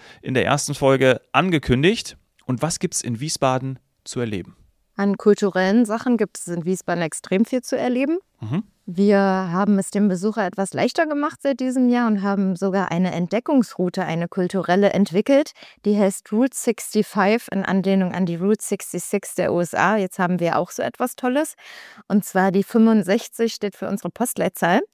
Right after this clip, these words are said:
Speaker 2: Die fängt mit sechs fünf an und deswegen Route sixty-five. Und, äh, diese Entdeckungsroute, die wächst irgendwie jetzt auch wahnsinnig schnell. Anfang des Jahres haben wir sie quasi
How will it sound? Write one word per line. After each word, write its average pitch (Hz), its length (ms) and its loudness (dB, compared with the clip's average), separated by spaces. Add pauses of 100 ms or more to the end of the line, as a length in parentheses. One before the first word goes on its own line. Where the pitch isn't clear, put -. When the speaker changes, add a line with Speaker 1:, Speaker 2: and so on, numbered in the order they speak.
(440)
Speaker 2:
Die 196 80 2
fängt 202 260 -2
mit - 320 -6
sechs 190 360 0
fünf 214 320 4
an 214 260 4
und 180 160 -4
deswegen 180 380 -4
Route 185 180 -6
sixty-five. 185 640 -2 (540)
Und, 190 280 0
äh, 170 300 0
diese 196 260 2
Entdeckungsroute, 233 1080 2
die 190 200 -2
wächst - 360 -2
irgendwie 247 400 4
jetzt 233 240 2
auch - 160 0
wahnsinnig 240 540 2
schnell. 214 340 -2
Anfang 190 320 0
des 185 160 -6
Jahres 190 340 0
haben 196 140 2
wir 185 120 0
sie 180 300 0 (240)
quasi 175 520 -2